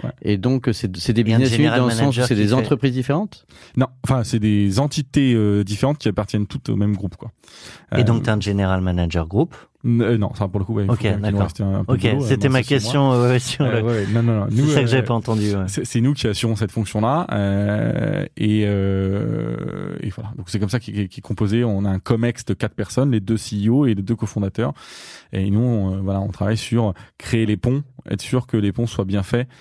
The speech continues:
Speaker 1: euh, entre les deux business units et, euh, avec un, un accent tout particulier de mon associé Flavien sur people, organisation. Euh, on travaille sur la méthode des O K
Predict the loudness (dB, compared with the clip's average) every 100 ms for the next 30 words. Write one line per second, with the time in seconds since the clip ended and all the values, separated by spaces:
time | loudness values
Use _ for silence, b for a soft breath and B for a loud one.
0 | b -6 -2 0 0 -2 -2 -2 -2 -4
1 | -2 -2 0 2 2 2 0 -2 -4 -2
2 | 0 0 -2 -4 -2 0 0 -2 -2 -4
3 | -6 -4 -4 -4 -4 -4 -2 -6 -4 -2
4 | 0 2 0 -2 -4 -2 0 0 0 0
5 | -4 B B -6 -4 2 2 0 -2 0
6 | 0 0 -4 -10 _ B B B B -6
7 | -4 -4 0 0 0 -2 -2 -2 -4 -2